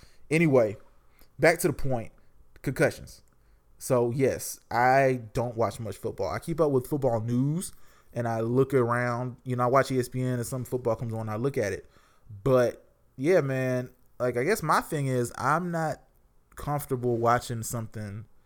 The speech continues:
where the research has shown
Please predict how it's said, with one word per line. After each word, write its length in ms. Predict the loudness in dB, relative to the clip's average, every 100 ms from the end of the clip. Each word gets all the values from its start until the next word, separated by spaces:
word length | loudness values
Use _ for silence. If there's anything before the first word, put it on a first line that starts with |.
| -20 -20 _ _ -20
where 840 | -6 -2 -2 -2 -2 -2 -4 -6 -14 _ _ _ _ _ _ _ _
the 180 | -4 -2
research 460 | 0 0 0 0 0
has 140 | -6
shown 720 | -6 -2 0 -2 -4 -10 -14